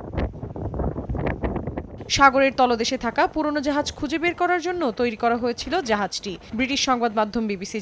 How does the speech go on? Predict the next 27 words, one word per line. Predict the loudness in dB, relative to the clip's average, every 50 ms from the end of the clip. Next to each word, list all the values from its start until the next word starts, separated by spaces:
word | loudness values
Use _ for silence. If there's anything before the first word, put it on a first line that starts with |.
| -4
জানায়, | -2 -2 -2 -2 -2 0
জাহাজটির | 0 0 0 0 -2 -4 -2 -2 0 2 2
মালিক | 2 2 2 0 -2 -2 -4
যুক্তরাষ্ট্রের | -8 -6 -4 -2 -2 -2 -2 -2 -2 0 0
নৌবাহিনী। | 0 2 2 2 0 0 -4 -8 -12 -14 -14 -6
জাহাজটি | -2 0 0 0 0 -2 -2 -2 -2 -2 -2 -2
এখন | 0 0 -2 -2 0
পর্যন্ত | 0 0 0 -2 -2 -2 -2 0 0
প্রায় | 2 0 0 0 -2
ত্রিশটি | -4 -2 -2 -2 -2 -2 -4 -4 -4
পুরনো | -4 -4 -2 -2 -2 -2 0
জাহাজ | 0 0 0 -2 -2 -6 -8
উদ্ধার | -4 -2 -2 -2 -2 -2
করেছে, | -4 -6 -6 -6 -6 -6 -6 -6 -8 -14 -10 0
যার | 4 8 8 8 8 6
মধ্যে | 2 0 0 0
রয়েছে | 0 0 0 0 0 0 0 0 0 -2
ইউএসএস | -2 -2 0 -2 -2 -4 -2 0 0 0 0 -2 -4 -2 -2 -2 -4 -10 -10 -4 -2
ইন্ডিয়ান | -2 0 0 0 0 0 -2 -2 0
পুলিশ, | 0 0 0 -2 -6 -10 -12 -16 -18 -14 -8
যেটি | -4 -2 -2 -2 -2 -4 -6 -6 -6 -4 -4
উনিশশো | -2 -2 -2 -4 -4 -2 0
পঁয়তাল্লিশ | 0 0 0 0 0 0 0 0 0
সালে | 0 0 0 -2 -2 -6 -6 -4
তিনিয়ান | -2 -2 0 0 2 0 0 0
দ্বীপে | 0 -2 0 0 0 0 2 0
প্রথম | 0 0 -2 -4